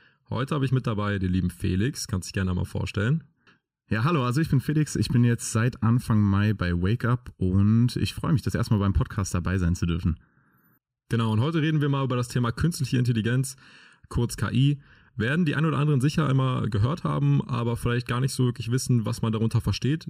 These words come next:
Speaker 1: Deswegen möchte ich erst einmal kurz diese Fragen klären und einmal kurz sagen, wofür ist eine K I überhaupt gut?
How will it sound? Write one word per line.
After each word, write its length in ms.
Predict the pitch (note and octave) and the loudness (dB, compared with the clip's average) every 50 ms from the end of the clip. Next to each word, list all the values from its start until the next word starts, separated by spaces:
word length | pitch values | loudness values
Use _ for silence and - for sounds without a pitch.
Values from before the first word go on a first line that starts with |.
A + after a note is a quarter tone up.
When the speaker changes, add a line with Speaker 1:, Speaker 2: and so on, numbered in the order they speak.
| - | -6
Speaker 1:
Deswegen 460 | A#2 G#2+ - G#2 A2+ A2+ A2 A2 A2+ G#2+ - _ _ _ | -4 -4 -2 0 0 0 2 2 0 0 -4 _ _ _
möchte 240 | - G#2+ G#2 G2 - | -2 0 0 0 -2
ich 80 | G2 F#2 | -2 -2
erst 240 | G#2 A2+ B2 - A#2 | -2 -2 -2 -2 0
einmal 220 | A2 A2 G#2+ G#2+ | 0 0 0 -2
kurz 440 | - - A2+ A2 G2 - - - - | -2 -2 -2 -2 -2 -4 -10 -10 -4
diese 240 | - A#2 A#2+ A2+ G#2 | 0 0 2 0 0
Fragen 320 | - - A2 G#2 G2+ G2+ | -2 -4 -4 -2 -4 -4
klären 320 | - A2+ A#2 A#2+ B2 B2+ A#2+ - - - - - - _ | -2 -2 -2 0 0 0 -2 -4 -10 -16 -16 -16 -12 _
und 140 | - G#2+ G2+ | -4 -4 -2
einmal 180 | G#2 G#2 G#2 G2+ | 0 -2 -2 -2
kurz 220 | - - G2 - | -2 -4 -6 -4
sagen, 340 | - G2+ G2+ G2 G2+ G2 G2 - - - _ _ _ _ _ _ _ - | -2 -4 -2 0 0 -2 -2 -4 -12 -20 _ _ _ _ _ _ _ -14
wofür 480 | C3 G2 G2+ F#2+ A#2 F#3 G#3+ - - F#3+ | -12 -10 -6 -2 -2 -2 -2 0 -2 -2
ist 100 | D#3 D3 | 0 0
eine 160 | C3+ C3+ B2+ | 0 0 0
K 120 | - B2+ | 0 0
I 100 | B2 C#3 | 2 2
überhaupt 260 | C3 A#2 G#2+ G2+ F#2 - | 2 2 0 -2 -4 0
gut? 340 | - C3+ D3 - - - | 0 0 0 -2 -6 -12